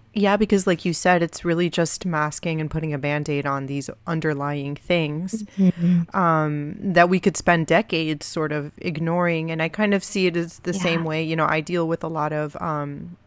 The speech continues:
Speaker 1: many of the women that come to me are very sensitive, emotional eaters that
Speaker 2: Mm.
Speaker 1: perhaps want, um, to lose weight or get, you know, have a better relationship with food, that they've been using food for a long time and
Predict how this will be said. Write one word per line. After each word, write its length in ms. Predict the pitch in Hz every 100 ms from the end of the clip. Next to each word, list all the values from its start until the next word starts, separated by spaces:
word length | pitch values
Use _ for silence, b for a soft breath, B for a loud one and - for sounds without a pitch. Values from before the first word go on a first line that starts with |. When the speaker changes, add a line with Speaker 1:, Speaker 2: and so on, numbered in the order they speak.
| _
Speaker 1:
many 300 | - 180 180
of 60 | 175
the 80 | 170
women 240 | 165 165
that 140 | 156 -
come 220 | 170 160
to 140 | -
me 260 | 160 156 160
are 260 | - 151 147
very 240 | 156 151
sensitive, 600 | - 190 180 185 175 165
emotional 500 | 156 165 160 180 160
eaters 600 | 165 156 160 156 156 - B B B B B
that 180 | 185 175
Speaker 2:
Mm. 40 |
Speaker 1:
perhaps 520 | 170 160 170 165 -
want, 580 | 196 170 160 156 156 -
um, 500 | 175 156 147 147 180 - _ _
to 180 | - 180
lose 640 | 165 175 175 175 165 -
weight 340 | 214 247 247 -
or 100 | 180
get, 340 | 180 170 - _ _
you 140 | 196
know, 140 | 180 156
have 240 | - 170
a 40 | 160
better 220 | 165 165
relationship 680 | 165 156 151 - 185 180 175
with 100 | 170
food, 460 | - 151 170 247
that 240 | 240 147 - -
they've 180 | 160
been 140 | 165 165
using 260 | 156 165
food 260 | 156 - 160
for 140 | -
a 60 | 165
long 220 | 160 160
time 340 | 160 151 151 151
and 220 | 151 151